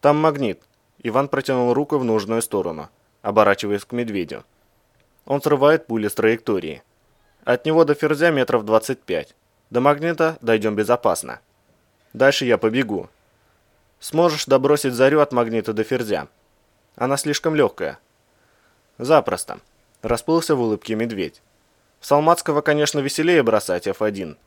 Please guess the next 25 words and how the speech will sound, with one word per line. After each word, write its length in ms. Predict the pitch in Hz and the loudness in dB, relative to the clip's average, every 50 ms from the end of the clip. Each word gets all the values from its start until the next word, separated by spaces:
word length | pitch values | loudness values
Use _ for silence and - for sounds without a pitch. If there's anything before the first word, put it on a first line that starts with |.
| _ _ - | _ _ -4
но 100 | 143 160 | -2 2
можно 300 | 170 160 147 127 139 135 | 2 2 2 2 0 -2
и 40 | 135 | 0
Зарю. 400 | 120 139 143 135 107 82 - - _ _ _ _ _ _ _ _ _ _ _ _ _ _ _ _ _ - | 0 0 0 0 -2 -4 -8 -12 _ _ _ _ _ _ _ _ _ _ _ _ _ _ _ _ _ -8
Если 280 | 120 180 - - 151 | -6 -4 -2 0 2
возможно, 600 | 135 139 131 131 147 156 165 156 139 104 82 73 - _ _ _ _ _ _ _ _ _ - | 4 4 4 4 2 0 0 0 0 -4 -6 -8 -12 _ _ _ _ _ _ _ _ _ -14
сделай 360 | 110 110 127 135 131 135 131 | -6 -2 0 0 2 0 0
так, 320 | - 151 156 165 - - - | 2 0 0 0 -2 -8 -14
чтобы 300 | - - - 143 139 147 | -8 -4 0 2 2 4
она 160 | 147 147 147 | 4 4 4
упала 280 | 147 147 156 147 143 | 4 6 6 6 4
не 160 | 143 143 143 143 | 4 0 -4 -4
со 120 | - 135 | -4 -4
стороны 360 | - - 131 127 123 120 117 | -2 0 0 0 0 0 2
Лаванды, 520 | 113 113 123 123 117 101 87 80 76 69 - _ _ _ _ _ | 2 4 4 4 2 0 0 -2 -8 -10 -10 _ _ _ _ _
попросил 420 | - 101 - - 104 - 113 104 98 | -14 -6 -4 -2 -2 -2 -2 -4 -4
Березов. 480 | 98 110 104 107 95 85 78 76 - _ _ _ _ _ _ _ _ - | -2 -2 -2 -2 -2 -2 -4 -8 -12 _ _ _ _ _ _ _ _ -6
Ей 180 | 131 147 151 | -2 0 0
и 40 | 147 | 0
без 140 | 143 143 - | 0 -2 0
того 260 | - 151 147 139 120 | 0 2 2 2 2
досталось, 580 | 98 101 92 - - 92 90 82 78 76 - - _ _ _ _ _ _ _ - | 2 0 -2 -2 -4 -4 -2 -4 -4 -8 -10 -16 _ _ _ _ _ _ _ -6
и 100 | 135 135 | -4 -4
еще 260 | 135 127 - 127 113 | -2 -2 0 0 0
достанется. 720 | 101 104 - - - 101 90 87 80 - - - - - | 0 -2 -4 -4 -4 -4 -4 -6 -10 -12 -14 -16 -18 -18